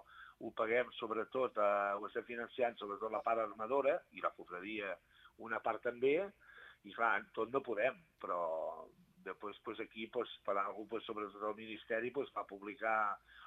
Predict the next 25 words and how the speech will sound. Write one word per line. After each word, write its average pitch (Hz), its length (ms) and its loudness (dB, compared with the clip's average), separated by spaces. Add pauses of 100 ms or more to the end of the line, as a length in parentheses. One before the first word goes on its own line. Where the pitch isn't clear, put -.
(140)
l'ordre 113 460 4 (520)
del 120 140 2
Pla 113 180 4
de 101 120 -4
Gestió 95 260 -8
de 92 120 2
la 92 100 4
Gamba 123 320 2
i, 87 240 -10
hòstia, 95 320 -4
hi 98 80 -2
ha 98 100 -2
una 104 220 -8
sèrie 107 400 -2
de, 107 160 2 (240)
de 104 120 0 (220)
requisits 107 680 -4
que 104 160 2 (500)
són 113 220 -2
competències 110 680 -6
d'ells 120 340 2
i, 113 140 -2
en 107 80 -8
principi, 107 420 -12
bueno, 110 300 -2